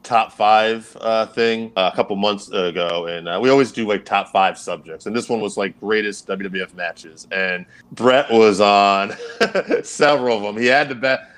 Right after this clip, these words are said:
Everybody loved the Brett Steve Austin match, and I want to say the Brett Owen match from SummerSlam was on there. So what I'm basically trying to say is, on behalf of my audience, everybody, we just want to thank you and your family. You guys have given us so many great memories in professional wrestling.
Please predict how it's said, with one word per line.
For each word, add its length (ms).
Everybody 400
loved 220
the 40
Brett 280
Steve 280
Austin 440
match, 500
and 560
I 20
want 120
to 40
say 140
the 100
Brett 240
Owen 300
match 260
from 100
SummerSlam 380
was 140
on 160
there. 120
So 240
what 120
I'm 60
basically 260
trying 200
to 60
say 320
is, 180
on 160
behalf 300
of 60
my 180
audience, 340
everybody, 560
we 80
just 160
want 240
to 20
thank 220
you 260
and 160
your 140
family. 560
You 140
guys 500
have 180
given 220
us 140
so 280
many 160
great 260
memories 460
in 60
professional 500
wrestling. 580